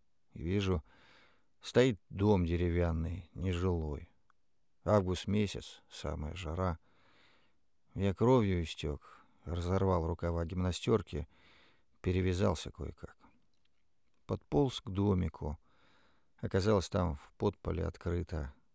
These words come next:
соломы накидано. Я туда нырнул и сразу уснул. Проснулся от шума, там в подполе открыто, а, проснулся от шума подъехавшей машины.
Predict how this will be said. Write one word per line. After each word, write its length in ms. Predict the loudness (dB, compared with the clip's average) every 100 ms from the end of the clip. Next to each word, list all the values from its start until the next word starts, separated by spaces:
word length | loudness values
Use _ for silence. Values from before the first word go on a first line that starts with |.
| _
соломы 560 | -10 -4 -2 0 0 -2
накидано. 680 | -4 -8 -14 -14 -14 -14 -18 _ _ _ _ _ _ _ -12
Я 480 | -4 -2 -2 -2 -8 -8
туда 360 | -4 0 0
нырнул 640 | 0 0 -2 -2 -2 -4 -8
и 120 | -14 -12
сразу 460 | -4 -2 0 -2
уснул. 420 | -6 -10 -12 -12 -14 _ _ _ _ _ _ _ _ _ _ _ -20 -20 _ _ _
Проснулся 880 | -2 0 2 2 2 0 2 0 -4 -12 _ -6
от 160 | -6 -6
шума, 600 | -4 2 2 0 -6 -14 _ _ _ -12
там 260 | -8 -8 -10 -20 _ _
в 100 | -18
подполе 460 | -2 -2 -2 -2 -2
открыто, 560 | -4 -2 -2 -2 -10 -10 -4
а, 220 | -2 -4 _ _ _ _ _
проснулся 640 | -2 -2 2 2 2 2 0
от 80 | 0
шума 520 | -2 0 2 0 -6 _ _ -20 -20 -20 -20 _ _
подъехавшей 680 | -2 0 0 -2 -6 -6 -4
машины. 540 | -4 -4 -10 -14 -16